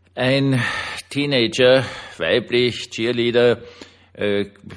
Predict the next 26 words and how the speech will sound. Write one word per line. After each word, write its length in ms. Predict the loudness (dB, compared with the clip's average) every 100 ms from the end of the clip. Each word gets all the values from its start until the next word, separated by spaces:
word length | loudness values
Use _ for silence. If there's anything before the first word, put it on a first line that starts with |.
| -20 -20 -20 -20 -20 -14
ja, 140 | -4
weißt 320 | 0 2 0 0
eh, 180 | -4
wie 120 | -2 -2
die 340 | -2 -2 -4 -10 -18
drauf 280 | -6 -2 -2
sind, 220 | -4 -6
so 120 | -6
diese 320 | -8 -8 -8 -10
Teenager, 600 | -8 -4 -4 -4 -6 -8 -12 -20 _
geht 240 | -6 -6
zufällig 500 | -8 -8 -4 -4 -4
zum 160 | -6 -6
falschen 480 | -4 -2 -2 -4 -4
Auto, 380 | -2 -2 -2
weil 140 | -4 -4
glau-, 280 | -4 -6 -6
weil's 200 | -8 -6
glaubt 340 | -4 -4 -4
hat, 160 | -8 -8
das 160 | -10
ist 180 | -10 -10
das 140 | -10
Auto 360 | -6 -6 -4 -6
vom 260 | -8 -10 -6
Papa, 500 | -6 -2 0 0